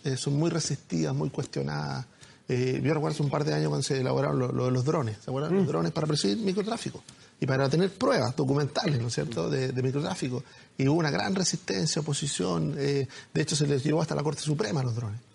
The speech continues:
Speaker 1: Y resulta que hasta la, la, la justicia dijo, "No, está bien, ahí, está bien así, no. Tiene que tener un protocolo, tiene que tener resguardo, ah, eh, tiene que garantizar la privacidad de las personas".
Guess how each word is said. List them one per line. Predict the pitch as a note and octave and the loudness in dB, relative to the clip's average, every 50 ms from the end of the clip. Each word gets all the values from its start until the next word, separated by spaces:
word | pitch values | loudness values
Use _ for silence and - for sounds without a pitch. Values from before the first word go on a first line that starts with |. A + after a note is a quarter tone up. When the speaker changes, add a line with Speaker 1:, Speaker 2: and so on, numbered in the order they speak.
| - - _ - - - _ _ | -20 -20 _ -20 -20 -20 _ _
Speaker 1:
Y | D3+ C#3+ | -2 0
resulta | D#3+ E3+ - A#3+ - A#3 | 0 0 -2 -2 -2 -2
que | A3 A3 | 0 0
hasta | G3+ F3+ E3 - | -2 -2 -2 0
la, | F#3 F3+ F3 | 0 0 0
la, | E3 D#3+ E3 D#3+ | 0 0 -2 -2
la | E3 D#3 D#3 D#3 D#3+ D3 D3 | -2 -4 -4 -4 -2 -4 -4
justicia | - - - - - B3+ B3 A#3+ | -4 -8 -6 -4 -2 -2 0 0
dijo, | A#3 C4 - - A#3+ | -2 -4 -4 -6 -6
"No, | D4 D#4+ D4+ | -6 -8 -8
está | - - | -6 -6
bien, | B3+ C#4+ D4+ D4 A#3 F3 - - F#3+ - - - | -4 -2 -2 -2 -4 -4 -6 -8 -10 -10 -10 -6
ahí, | E3+ D3+ E3 E3+ D3 E3 - - - A3+ - | -2 0 0 0 -2 -4 -10 -16 -18 -18 -18
está | - - D3+ - | -6 -4 0 2
bien | D#3+ F3+ F#3+ F#3 F#3+ F3+ - - | 2 2 2 2 0 -4 -4 -4
así, | C#3 B2+ - - - A#3+ B3 D4 - - - | -2 0 2 4 4 2 2 -2 -6 -6 -2
no. | - C#3 C#3+ C3 A#2 - - - - - - | 0 0 0 0 -4 -8 -12 -20 -20 -18 -4
Tiene | - C3+ B2+ | -2 0 0
que | B2 A2 | 2 0
tener | G#2 | -2
un | G2 | -4
protocolo, | - - A2 - - G2+ - D#3 E3 E3 D#3 D3+ D#3 E3 | -6 -8 -8 -6 -6 -4 -2 0 0 0 0 0 -2 -2
tiene | - A#2 A2+ G#2+ | -4 -4 -4 -4
que | G2+ | -2
tener | G#2+ G#2 F#2+ | -4 -4 -4
resguardo, | F#2+ G2 F#2 - D3 C#3+ D3+ D3 C#3 B2+ B2+ B2+ D3 - - - - - - - _ | -6 -8 -6 -4 -2 -2 -2 -2 -2 -4 -6 -6 -8 -12 -16 -20 -20 -20 -20 -10 _
ah, | B2 B2 C#3 C#3+ - | -4 -4 -2 -2 -2
eh, | A#2 A#2 A2+ | -2 -2 0
tiene | A2 A2 A2 | 0 -2 -2
que | A2+ A2 A2 A2+ A#2 A#2+ | -2 -2 -4 -4 -4 -2
garantizar | A2+ A#2 G#2 G#2 G#2 - A2 - C#3 C3+ | -2 -2 -2 -2 -4 -2 -2 -2 0 0
la | C3+ C3+ | 0 0
privacidad | C3+ C3 B2+ A#2+ - C#3 | 0 -2 -2 -2 -2 -2
de | C3+ | -2
las | B2 A#2+ | -4 -4
personas". | - B2+ - - - F3+ F3 D#3+ D3 D3 D3 | -6 -6 -4 -4 -2 -2 -2 -2 -4 -4 -6